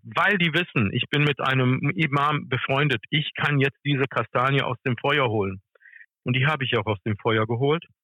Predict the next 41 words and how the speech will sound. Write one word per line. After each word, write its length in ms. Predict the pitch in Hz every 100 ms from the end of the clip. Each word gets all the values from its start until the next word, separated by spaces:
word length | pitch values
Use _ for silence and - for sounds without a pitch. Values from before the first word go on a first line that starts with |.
| _ _ _ _ - - - _ _ -
Und 180 | 120
ich 120 | 117 -
habe 140 | -
dann 240 | - 131 127
erklärt, 500 | 131 - 131 131 139 - _ _ _ _ _ _ - - - -
die 60 | 135
Kollegin, 720 | 151 131 147 147 147 - - -
die 160 | 127
da 140 | 120 117
putzen 400 | - 147 - 147
kommt, 340 | - 139 143 _
die 160 | 143 135
ist 160 | 135 -
seit 160 | 123 113 -
zwanzig 400 | 147 151 139 123
Jahren 340 | 127 120 127
hier 200 | 123 127
bei 260 | 110 117 135
uns 320 | - 143 139 _ -
und 240 | 135 113 _ _ _ _
es 140 | 127 117
hat 160 | - 127 -
sich 180 | 123 -
für 140 | 113
sie 240 | 98 135 -
nichts 260 | 117 127 -
geändert. 480 | - 104 139 131 90 _ _ - - - _
Bloß 260 | - 127 139 -
weil 140 | 127 127
sie 80 |
ein 160 | 117 110
Kopftuch 480 | - 156 - 127 -
trägt. 480 | - 107 92 - -
Und 180 | 120
dann 160 | 117 117
habe 160 | 127 123
ich 60 |
dann 160 | - 113
pl-, 140 | -
auch 220 | - 127 -
gesehen, 400 | 110 123 123